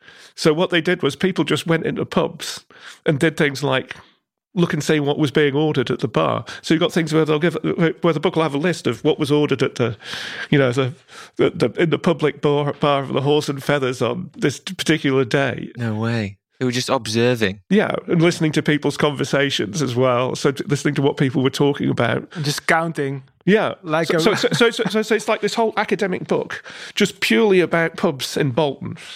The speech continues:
Speaker 3: Wow.
Speaker 2: <laughs> That's amazing. It's so good.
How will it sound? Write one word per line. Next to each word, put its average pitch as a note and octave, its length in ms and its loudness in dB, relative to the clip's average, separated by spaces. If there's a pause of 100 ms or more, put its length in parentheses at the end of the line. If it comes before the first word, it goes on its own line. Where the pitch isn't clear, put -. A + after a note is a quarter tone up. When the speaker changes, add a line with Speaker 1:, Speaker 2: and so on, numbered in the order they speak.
(560)
Speaker 3:
Wow. B2+ 680 0
Speaker 2:
<laughs> - 40 -8
That's B2+ 260 -4
amazing. A#2+ 720 -2 (480)
It's - 160 -14
so B2 240 -4
good. A#2 380 -4